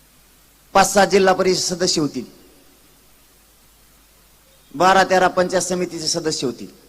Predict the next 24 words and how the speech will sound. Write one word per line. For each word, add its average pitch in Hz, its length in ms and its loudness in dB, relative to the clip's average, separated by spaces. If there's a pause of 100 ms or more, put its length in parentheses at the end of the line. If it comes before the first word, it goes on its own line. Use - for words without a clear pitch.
(1300)
एकूण 180 380 0
आकडा 180 260 0
जातो 170 220 -2
वीस 170 240 0
बावीस 160 300 -2
पर्यंत. 117 240 -4 (1040)
त्या 165 100 0
वीस 165 320 -4
बावीस 180 300 0
लोकांसाठी 170 580 -4 (1300)
त्या 185 120 2 (100)
तालुक्यातल्या 175 600 0
लाखो 165 480 -2
मराठ्यांचं 160 520 -4
वाटोळं 156 300 -2
करायचं 131 360 -6
का? 90 100 -18 (3500)
ते 220 120 8
मोठे 226 300 6
झाल्यानं 208 300 6
आपल्याला 214 280 4
काय 196 180 2
भूषण 143 320 -2
आहे? 101 60 -8